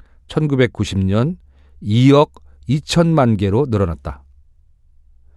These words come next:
케이블 티비 시청 가구 수는 천구백팔십 년 천구백육십만 가구에서 천구백구십 년 오천오백만 가구로 늘어났고 십 년 동안 유료 가입자 수도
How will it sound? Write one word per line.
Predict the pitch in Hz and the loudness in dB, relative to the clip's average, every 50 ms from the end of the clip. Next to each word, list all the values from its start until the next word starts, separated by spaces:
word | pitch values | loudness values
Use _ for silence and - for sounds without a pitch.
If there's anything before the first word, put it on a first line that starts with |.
| - _ _ _ _ _ _ _ _ - | -20 _ _ _ _ _ _ _ _ -8
케이블 | - - 185 185 190 175 175 180 170 | -2 2 2 4 4 4 2 2 0
티비 | - - - 170 165 175 156 | 0 -2 -2 0 2 0 0
시청 | - - - - 190 185 180 | -2 -4 -6 -4 -2 -2 -2
가구 | 143 131 120 120 113 | -2 -2 -2 -4 -4
수는 | - - 110 101 95 95 123 185 - _ _ - - _ _ _ _ _ _ _ _ | -4 -4 -4 -2 -2 -2 -4 -6 -8 _ _ -20 -20 _ _ _ _ _ _ _ _
천구백팔십 | - - 165 165 151 147 143 143 120 - - 139 123 - - 123 | -4 -2 -2 -2 0 0 0 0 0 -2 -4 -6 -6 -4 -2 -2
년 | 120 113 113 120 123 139 151 151 - _ _ _ _ _ _ _ _ - | 0 0 2 0 0 -2 -4 -8 -14 _ _ _ _ _ _ _ _ -8
천구백육십만 | - - 202 190 196 185 156 151 147 156 156 - - 127 135 139 - - 170 170 160 156 143 135 | -4 -2 -2 0 -2 -2 0 2 2 2 2 0 -4 -4 -4 -4 -4 -2 0 2 2 2 2 0
가구에서 | - 110 113 104 101 104 95 87 - - 90 87 110 143 165 _ _ _ _ _ _ _ _ _ - | 0 0 0 0 0 0 -2 -2 -4 -6 -6 -4 -4 -6 -8 _ _ _ _ _ _ _ _ _ -12
천구백구십 | - - 156 151 139 123 110 117 - - - 101 - - 90 | -8 -6 -4 -2 -2 0 0 0 -2 -2 -6 -8 -8 -6 -4
년 | 87 90 98 113 127 165 185 - _ _ _ _ _ _ _ - | -4 -2 0 0 -2 -2 -4 -8 _ _ _ _ _ _ _ -4
오천오백만 | - 110 123 135 127 - - 156 156 156 156 - - 123 117 135 127 127 123 123 117 110 | 0 2 2 2 2 0 0 0 0 0 -2 -2 0 2 2 4 4 2 2 2 0 0
가구로 | 87 101 101 95 95 95 95 | -2 -2 -4 -2 -2 -2 -2
늘어났고 | 90 95 92 95 90 82 76 - - - 65 64 82 127 170 - _ _ _ _ _ _ _ _ _ - _ _ _ _ _ | -2 -2 -4 -4 -4 -6 -8 -10 -12 -12 -10 -8 -6 -8 -8 -10 _ _ _ _ _ _ _ _ _ -20 _ _ _ _ _
십 | - - - 208 208 | -16 -8 -2 0 2
년 | 208 208 196 175 | 4 4 4 2
동안 | - - 143 110 92 73 69 - _ _ _ _ _ _ _ _ - | 2 0 0 0 0 -4 -6 -12 _ _ _ _ _ _ _ _ -2
유료 | 113 117 120 127 120 120 117 | 2 4 4 6 4 4 2
가입자 | - 107 107 104 101 - - - 101 87 | -2 -2 -2 -2 -2 -4 -6 -8 -8 -8
수도 | - - - 110 120 156 170 | -6 -4 -2 -2 -2 -2 -4